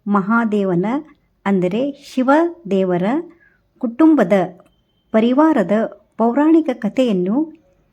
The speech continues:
ಹೇಳುತ್ತೇನೆ. ಆದರೆ ಮೊದಲು ಪಾರ್ವತಿ ದೇವಿಯು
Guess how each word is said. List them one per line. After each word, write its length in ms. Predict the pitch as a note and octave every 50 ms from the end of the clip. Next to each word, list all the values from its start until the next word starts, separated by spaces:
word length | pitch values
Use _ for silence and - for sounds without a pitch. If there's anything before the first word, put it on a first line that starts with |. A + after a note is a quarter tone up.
| _ _ _
ಹೇಳುತ್ತೇನೆ. 760 | - A#3 A#3 A3 G#3+ G#3+ - F#3+ E3+ D#3 D#3 D#3 - - - _ _ _ _ _ _ _ _ _ _ _ _ _ _ _ _ _ _ _ _ _ -
ಆದರೆ 760 | A3 B3 C#4 B3+ G#3 F#3+ F3+ F#3+ A#3 D4+ E4+ E4 - _ _ _ _ _ -
ಮೊದಲು 520 | A3 A3+ G3+ G3 F#3 F#3 F#3+ G#3 C4 D#4 E4+ D#4+ - _ _ _ _ _ _ _ _ -
ಪಾರ್ವತಿ 600 | G#3+ A3 C4 D4+ E4 E4+ E4+ E4+ E4+ D#4 C#4 A3+
ದೇವಿಯು 680 | A#3+ A#3+ A#3 G#3+ G#3 G3+ G3+ G#3 A3+ C4+ D#4 F4 F4